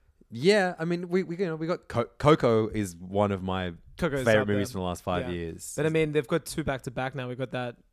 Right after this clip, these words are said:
Speaker 2: the, the one without, like, the elves or whatever.
Speaker 1: Yeah, yeah, yeah.
Speaker 2: And
Speaker 1: So
Speaker 2: then the new
Speaker 1: I think
Speaker 2: one, Soul.
Speaker 1: in, in the next episode, let's spend some time, uh, going through what's up, what's next for Pixar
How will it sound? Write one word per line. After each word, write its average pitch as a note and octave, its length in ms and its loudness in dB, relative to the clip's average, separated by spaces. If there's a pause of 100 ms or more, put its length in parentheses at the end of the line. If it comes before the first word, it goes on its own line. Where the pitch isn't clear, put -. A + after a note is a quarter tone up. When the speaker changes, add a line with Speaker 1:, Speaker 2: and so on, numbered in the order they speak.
(460)
Speaker 2:
the, C3+ 160 -4
the B2+ 100 -8
one B2+ 220 -8
without, B2 280 -10
like, B2+ 160 -12
the - 160 -12
elves B2+ 300 -10
or C#3+ 40 -4
whatever. C#3+ 400 -8 (200)
Speaker 1:
Yeah, A2 240 2
yeah, G2+ 280 2
yeah. F#2 160 0
Speaker 2:
And F#2 80 -2
Speaker 1:
So C#3 140 4
Speaker 2:
then C3+ 40 -4
the C3+ 60 -6
new C#3+ 60 0
Speaker 1:
I B2 40 4
think B2 140 2
Speaker 2:
one, B2 80 -12
Soul. C3+ 260 -2
Speaker 1:
in, B2+ 60 -4
in C3+ 100 2
the C3 60 2
next B2 200 -2
episode, A2 320 2
let's G#2 140 0
spend G2 260 -4
some F#2 180 -8
time, F2+ 340 -6
uh, E2+ 180 -8
going F#2 260 -6
through F#2 160 -4
what's F2+ 160 -4
up, - 100 -6
what's F#2 220 -8
next G2+ 160 -6
for G2 80 -6
Pixar F#2+ 400 -2